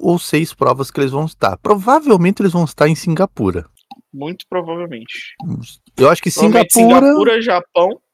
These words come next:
Speaker 1: Abu Dhabi.
Speaker 2: Las Vegas.
Speaker 1: Las Vegas, com certeza. Nossa, Las Vegas, com certeza. Talvez Abu Dhabi, cara. Brasil pode esquecer.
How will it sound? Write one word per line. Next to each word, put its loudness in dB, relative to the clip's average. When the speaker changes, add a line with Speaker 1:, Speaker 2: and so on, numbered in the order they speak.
Speaker 1:
Abu 0
Dhabi. 4
Speaker 2:
Las 2
Vegas. -4
Speaker 1:
Las 2
Vegas, 2
com -2
certeza. -4
Nossa, -10
Las -8
Vegas, -6
com 4
certeza. -10
Talvez 2
Abu 0
Dhabi, -2
cara. -6
Brasil 2
pode -2
esquecer. -2